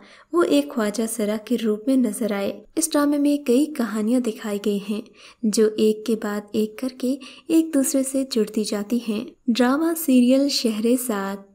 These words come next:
ड्रामा सीरियल शहरेजाद उमेरा अहमद का तहरीर करता एक खूबसूरत ड्रामा है, जिसे डायरेक्टर सरमद सुल्तान खोसट ने डायरेक्ट किया, जबकि ड्रामे के प्रोड्यूसर अब्दुल्ला कादवानी,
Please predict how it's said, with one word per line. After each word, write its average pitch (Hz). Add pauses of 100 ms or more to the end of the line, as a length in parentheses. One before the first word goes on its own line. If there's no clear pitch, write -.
(120)
ड्रामा 302
सीरियल 262
शहरेजाद 220
उमेरा 226
अहमद 214
का 214
तहरीर 214
करता 220
एक 254
खूबसूरत 294
ड्रामा 208
है, 240 (440)
जिसे 320
डायरेक्टर 226
सरमद 254
सुल्तान 214
खोसट 247
ने 233
डायरेक्ट 208
किया, 214 (400)
जबकि 302
ड्रामे 226
के 233
प्रोड्यूसर 214
अब्दुल्ला 220
कादवानी, 202